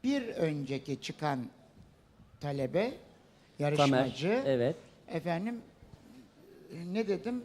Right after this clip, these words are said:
Speaker 1: Santimetre karesini kullandı, e, şeyin, sahnenin.
Speaker 2: Evet.
Speaker 1: Ve artı vücut dilini de kullandı.
Speaker 2: Evet.
Speaker 1: Anlatabiliyor muyum?
Speaker 2: Tabii.
Speaker 1: Eliyle, yüzüyle, vücuduyla, bacağıyla, her şeyiyle,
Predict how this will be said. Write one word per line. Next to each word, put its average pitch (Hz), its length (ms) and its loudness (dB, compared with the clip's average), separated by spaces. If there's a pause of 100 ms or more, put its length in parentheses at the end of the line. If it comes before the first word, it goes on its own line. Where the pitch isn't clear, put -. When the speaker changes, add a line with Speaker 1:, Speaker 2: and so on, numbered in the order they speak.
(100)
Speaker 1:
Santimetre 202 800 -2
karesini 180 760 -2 (160)
kullandı, 170 760 -2 (120)
e, 139 160 -6
şeyin, 135 380 -4
sahnenin. 127 680 -6 (140)
Speaker 2:
Evet. 123 220 4 (160)
Speaker 1:
Ve 214 320 -2 (500)
artı 226 580 -4 (360)
vücut 214 640 -2 (160)
dilini 160 420 -2
de 143 120 0 (100)
kullandı. 123 640 -6 (1040)
Speaker 2:
Evet. 131 100 4
Speaker 1:
Anlatabiliyor 165 580 0
muyum? 143 280 -4
Speaker 2:
Tabii. 107 260 0 (480)
Speaker 1:
Eliyle, 208 720 -2
yüzüyle, 190 1080 -2
vücuduyla, 175 1080 0
bacağıyla, 160 640 0
her 277 220 2
şeyiyle, 139 680 -4